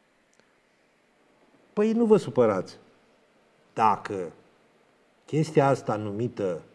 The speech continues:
Consiliul Local și ședințe vă este prea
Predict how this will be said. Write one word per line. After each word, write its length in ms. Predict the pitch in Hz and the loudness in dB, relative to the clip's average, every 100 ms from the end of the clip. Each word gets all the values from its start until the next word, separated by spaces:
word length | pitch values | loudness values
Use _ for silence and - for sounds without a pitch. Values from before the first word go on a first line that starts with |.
| _ _ _ _ _ _ _ _ - | _ _ _ _ _ _ _ _ -8
Consiliul 540 | 113 104 120 143 156 | -6 -6 -4 2 4
Local 460 | 131 113 - 123 110 | 4 2 0 0 -2
și 140 | 101 | -8
ședințe 640 | - 104 101 127 107 98 80 - _ _ _ - | -10 -8 -4 -4 -6 -10 -14 -20 _ _ _ -6
vă 140 | 135 | 0
este 360 | 170 175 160 139 - - _ _ _ _ _ _ | 0 0 -2 -4 -8 -20 _ _ _ _ _ _
prea 440 | 208 226 226 226 | -2 0 2 0